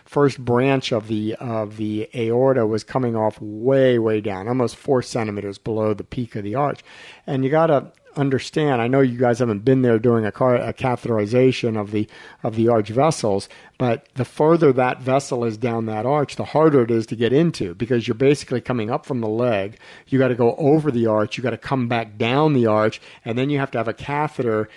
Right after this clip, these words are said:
go curve back around and then go up towards the head again. So you can see as I'm trying to push that catheter from the groin,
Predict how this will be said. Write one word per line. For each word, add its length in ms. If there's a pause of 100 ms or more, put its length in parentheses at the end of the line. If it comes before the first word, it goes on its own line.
(200)
go 260
curve 420
back 260
around 600
and 160
then 120
go 340
up 240
towards 300
the 80
head 260
again. 340 (300)
So 120
you 160
can 160
see 280
as 100
I'm 180
trying 260
to 40
push 320
that 240
catheter 480
from 220
the 80
groin, 580